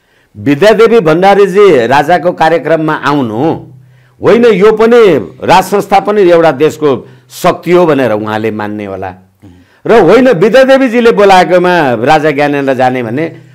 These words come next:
होइन, देशमा राजनीतिक परिवर्तन हुँदाखेरि यो गणतन्त्रको राष्ट्रपति अहिलेको वास्तविकता त हो, यो पनि बुझेको होला नि त।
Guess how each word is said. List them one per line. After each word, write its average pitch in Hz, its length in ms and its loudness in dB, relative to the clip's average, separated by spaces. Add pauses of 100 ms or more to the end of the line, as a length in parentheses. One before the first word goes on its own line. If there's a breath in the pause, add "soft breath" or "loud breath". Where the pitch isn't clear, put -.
(160 loud breath)
होइन, 240 280 2
देशमा 208 440 2
राजनीतिक 190 520 0
परिवर्तन 175 480 0
हुँदाखेरि 143 640 0 (220 loud breath)
यो 202 140 2
गणतन्त्रको 220 680 2
राष्ट्रपति 196 520 0
अहिलेको 175 380 0
वास्तविकता 147 540 -2
त - 100 -4
हो, 131 360 -6 (220)
यो 120 200 -4
पनि 175 200 -2
बुझेको 156 380 -2
होला 113 240 -4
नि 117 140 -10
त। 98 340 -8